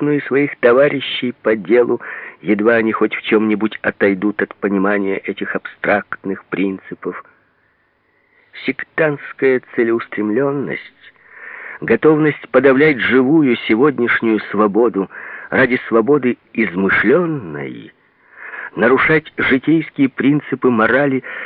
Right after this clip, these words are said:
ради принципа грядущего, давали о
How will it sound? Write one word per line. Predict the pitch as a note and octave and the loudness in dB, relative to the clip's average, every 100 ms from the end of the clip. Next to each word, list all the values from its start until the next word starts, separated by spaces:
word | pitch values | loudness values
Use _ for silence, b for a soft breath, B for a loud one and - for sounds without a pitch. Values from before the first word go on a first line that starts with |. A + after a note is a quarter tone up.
| B | B
ради | D2+ A2+ A#2+ | -2 0 0
принципа | - A#2 D3 - B2+ A#2+ | 0 0 0 -2 0 0
грядущего, | F#2+ G2+ F#2+ C3 F3+ - - D3 G#2+ B1+ - b b b b b b _ _ _ | 0 0 0 0 0 -4 -6 -4 -4 -6 -12 b b b b b b _ _ _
давали | D#2 D#2+ D#2 B2+ D#3 | -10 -4 0 2 0
о | C#3 | -2